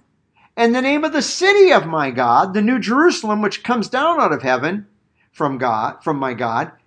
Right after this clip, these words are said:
and my new name." But notice, you also get the name of that city. Why do you get the name of that city written on you? You have the name of God on you, and you have the Son's name on you because you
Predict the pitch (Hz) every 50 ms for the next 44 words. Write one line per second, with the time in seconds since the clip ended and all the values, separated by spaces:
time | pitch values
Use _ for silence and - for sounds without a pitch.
0 | _ _ - 208 220 226 240 240 247 240 247 254 254 254 285 302 294 262 170 120
1 | 104 113 _ _ - 302 302 156 - - - _ - 220 254 233 - - - -
2 | _ _ _ _ 190 202 247 269 262 - 262 226 233 233 233 226 233 247 233 233
3 | 233 233 220 - - - - 285 262 196 123 - - _ _ _ _ _ _ _
4 | _ _ _ _ _ - 269 294 349 381 339 349 339 339 - 285 269 277 262 226
5 | 208 185 175 151 143 - - 202 196 165 156 143 156 143 151 143 131 123 117 113
6 | 110 98 87 82 - _ _ _ _ _ _ _ _ _ - - _ _ _ _
7 | _ _ _ _ _ _ _ _ _ _ _ _ _ _ _ _ _ _ _ 151
8 | 170 262 277 269 226 247 220 226 262 285 294 269 185 143 131 180 190 220 262 285
9 | 285 254 185 139 123 117 113 117 127 170 - - 165 151 170 196 208 214 - 180
10 | - - - 269 285 302 285 254 190 165 139 131 123 123 120 117 117 110 110 110
11 | 107 123 151 160 160 156 156 - 165 160 151 151 147 - 123 127 135 156 160 165
12 | 165 165 160 160 170 165 160